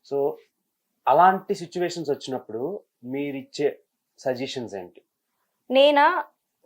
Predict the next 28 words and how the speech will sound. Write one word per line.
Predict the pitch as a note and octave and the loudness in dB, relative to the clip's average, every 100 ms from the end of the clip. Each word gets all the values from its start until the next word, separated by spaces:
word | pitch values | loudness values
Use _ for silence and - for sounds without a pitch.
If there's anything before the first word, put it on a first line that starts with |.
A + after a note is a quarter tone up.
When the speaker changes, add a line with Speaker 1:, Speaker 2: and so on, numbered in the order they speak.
| - | -2
Speaker 2:
చెయ్యొద్దు | A3+ A#3+ B3 F4 | 4 6 6 6
అని | E4+ | 6
చెప్పా | C#4 A3 - A#3 - _ - | 4 0 6 4 4 _ -10
ఎవరికి. | G3 G#3+ A3 G#3+ D4 _ - | -4 -4 -6 -12 -14 _ -14
Speaker 1:
Hmm. | B2 | -8
Speaker 2:
అది | F#3+ G3 F#3+ - | -6 -6 -6 0
కమిట్మెంట్. | G3 G3+ - C#4+ C4+ | 0 0 0 2 2
ఇప్పుడు | - - G#3+ | -4 -8 -4
నువ్వు | A3 | 2
అడిగేది | G3+ A3 D4 | 2 4 0
కమిట్మెంట్ | D4 A#3 A#3+ C4+ C4 | 2 2 2 -2 0
అయినా | B3 C4+ A4+ | -2 -2 -8
Speaker 1:
Hmm. | A#3+ G#3+ - | -10 -10 -6
Speaker 2:
అదే | G3 A3 | -6 -4
కదా. | C4 - _ _ - | -8 -10 _ _ -4
ఆ | A#3+ | 4
లాంగ్వేజ్ | C4 C4+ D4+ D#4 C#4+ | 8 8 6 2 8
లో | B3+ | 8
అడుగు, | G#3 F#3+ | 8 4
నువ్వేమో | G3 G#3+ A3+ A#3 A#3+ | -2 -4 -8 -8 -2
అదే | A3 G#3+ | 2 2
అని | A#3+ A#3+ A#3+ | 0 -2 -2
అడిగితే | A3+ A3+ | -2 -2
Speaker 1:
Hmm. | A#3+ A3+ | -2 -2
Speaker 2:
కష్టం. | F#3+ - F3+ - - - _ _ - | -2 -2 -4 -6 -20 -20 _ _ -2
So, | C#4+ | 4
కమిట్మెంట్ | C4+ A#3+ C4 D4 D4+ D4 | 6 4 2 2 2 4
ఎట్లుంటదంటే, | C#4 B3+ C4 B3+ A#3+ A3+ A#3 D4+ D#4 A3 G#3 | 2 2 0 2 2 0 -6 -4 -4 -6 -10